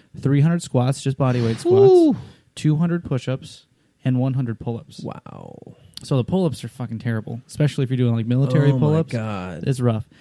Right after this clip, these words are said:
Speaker 1: And then after you've just fired your legs off for three hundred squats,
Speaker 2: Right.
Speaker 1: then you go back for an, for another mile. And so it's something that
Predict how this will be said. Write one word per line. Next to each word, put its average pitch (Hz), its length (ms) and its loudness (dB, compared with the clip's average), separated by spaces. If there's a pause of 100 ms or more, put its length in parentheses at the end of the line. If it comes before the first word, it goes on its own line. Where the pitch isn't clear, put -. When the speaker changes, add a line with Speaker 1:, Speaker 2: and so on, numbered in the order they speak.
(160)
Speaker 1:
And 135 80 0
then 139 140 4
after 147 240 2
you've 131 200 2
just 131 280 2 (520)
fired 135 360 0
your 131 100 2
legs 131 300 2
off 127 180 2
for 123 100 -4
three 127 260 -2
hundred 123 220 2
squats, 147 280 2
Speaker 2:
Right. 117 280 2
Speaker 1:
then 127 220 0
you 123 100 2
go 120 140 4
back 117 220 0
for 120 120 -6
an, 117 220 -2
for 131 100 -2
another 113 240 -2
mile. 110 300 -6 (960)
And 123 340 2
so 127 400 2
it's 131 160 -2
something 147 320 0
that 120 220 -2